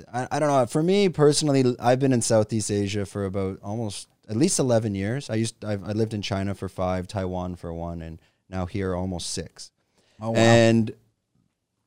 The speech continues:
Speaker 1: when you go back home, you, you, you start to realize how much more f-, I find personally, there's more freedom here.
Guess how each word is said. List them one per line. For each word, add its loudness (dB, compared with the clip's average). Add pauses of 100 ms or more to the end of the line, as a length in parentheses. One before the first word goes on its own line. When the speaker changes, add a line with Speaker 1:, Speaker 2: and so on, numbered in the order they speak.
(120)
Speaker 1:
when 2
you 6
go 6
back 4
home, 2
you, 2
you, -2
you -8
start -2
to 0
realize 4
how 2
much 0
more 0
f-, -12
I 4
find 0
personally, 0 (600)
there's 0
more 4
freedom 4
here. -6